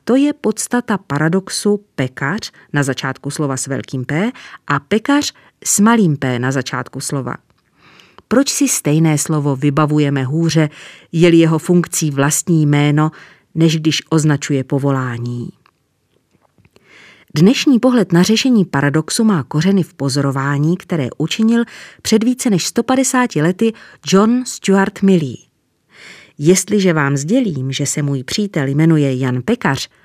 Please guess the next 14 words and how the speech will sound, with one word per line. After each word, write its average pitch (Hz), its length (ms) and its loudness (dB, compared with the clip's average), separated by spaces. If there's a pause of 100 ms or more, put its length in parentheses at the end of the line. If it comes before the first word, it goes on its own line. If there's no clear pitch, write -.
(460)
neříkám 277 560 2
vám 151 240 2
o 196 60 0
něm 226 200 4
skoro 214 280 -2
nic, 175 340 2
kromě 147 360 -2
toho, 208 300 -2
že 240 100 -2
je 175 140 0
nositelem 208 600 -2
poměrně 185 560 2
běžného 143 580 0
jména. 170 480 2